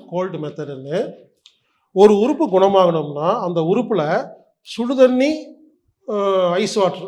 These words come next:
மாத்தி மாத்தி ஊத்துனா அந்த உறுப்பு குணமாகுங்க. இது ஒரு கான்செப்ட். இப்போ இயற்கை வைத்தியம் இந்த சீனா, சைனாலலாம் பார்த்தீங்கன்னா இது வந்து ரொம்ப ஃபேமஸ்ங்க. அஹ், சைனா,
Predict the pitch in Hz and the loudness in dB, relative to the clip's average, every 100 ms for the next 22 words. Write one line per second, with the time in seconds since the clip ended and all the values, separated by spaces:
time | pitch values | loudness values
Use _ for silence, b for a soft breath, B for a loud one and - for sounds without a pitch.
0 | - 208 240 233 226 233 220 185 185 175 | -6 -4 -4 -2 -2 -2 -4 -4 -4 -4
1 | 226 180 175 185 170 160 156 147 139 156 | -4 -4 -6 -6 -8 -8 -8 -10 -12 -10
2 | 175 170 180 175 143 - _ _ _ _ | -8 -4 -4 -4 -12 -18 _ _ _ _
3 | _ _ _ 135 127 _ _ _ _ _ | _ _ _ _ _ _ _ _ _ _
4 | _ _ _ _ _ _ 180 208 190 185 | _ _ _ _ _ _ -2 4 6 8
5 | 175 170 180 247 233 240 190 190 190 185 | 6 4 2 2 2 0 0 0 -2 -2
6 | 175 170 - 240 240 196 190 - 214 233 | -4 -8 -8 -2 0 0 -2 -4 0 2
7 | 208 190 170 160 202 175 180 175 180 170 | 2 2 -2 -2 -2 0 -2 -2 -4 -6
8 | 165 156 - 147 156 254 _ _ 269 190 | -8 -12 -16 -14 -12 -12 _ _ -12 -12
9 | 180 180 190 | -10 -8 -6